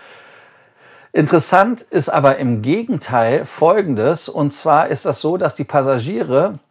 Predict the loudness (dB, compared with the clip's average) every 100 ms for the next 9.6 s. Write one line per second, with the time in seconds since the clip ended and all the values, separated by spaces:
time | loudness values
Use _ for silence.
0 | _ _ _ 0 2 2 0 -2 -4 -6
1 | -2 2 4 2 0 -8 _ -20 _ 0
2 | 0 0 -6 -4 -4 -4 2 2 2 0
3 | -2 -6 -20 -20 -20 _ _ _ _ _
4 | _ _ _ _ _ _ _ _ -4 -4
5 | -2 -2 -2 0 2 2 0 -4 -4 -4
6 | -6 -12 -8 -6 -4 -2 -4 -4 -8 -6
7 | -6 -4 0 2 2 0 -4 -8 -10 -10
8 | -6 -2 -4 -4 -10 -6 -2 -2 -2 -4
9 | -4 -2 0 2 2 0